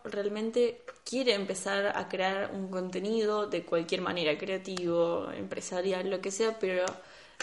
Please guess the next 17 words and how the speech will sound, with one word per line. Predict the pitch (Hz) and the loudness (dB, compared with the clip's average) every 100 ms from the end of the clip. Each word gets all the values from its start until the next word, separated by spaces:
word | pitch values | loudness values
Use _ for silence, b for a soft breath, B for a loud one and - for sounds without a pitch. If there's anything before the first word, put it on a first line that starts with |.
| - | -8
tiene | 214 214 208 208 202 - - - _ _ _ _ _ _ _ 196 | 4 6 6 -2 -4 -8 -16 -20 _ _ _ _ _ _ _ -4
vergüenza, | 185 175 180 196 175 175 160 | 0 2 6 6 6 0 -2
tiene | 170 180 185 185 - - | 2 2 2 -2 -10 -12
miedo. | 185 185 175 165 | -4 0 2 0
Esto | 175 180 | 0 -2
es | - | 2
obvio, | 190 180 175 | 4 4 2
esto | 175 170 | 2 -4
es | - - | -4 -16
claro, | - 185 180 - | -2 0 0 -2
seguramente | 202 190 185 180 180 | -2 0 -2 -4 -4
que | 180 - - | -6 -12 -12
cualquier | - 180 196 196 | -4 0 2 2
persona | 180 180 196 196 202 B B B | 0 0 -2 0 -2 B B B
siente | - - 185 185 175 185 190 196 - - | -10 -2 0 0 0 0 0 -4 -12 -10
ese, | 185 190 190 - - - _ _ _ - | -8 -4 -2 -2 -8 -20 _ _ _ -12
eh, | 185 185 | -10 -10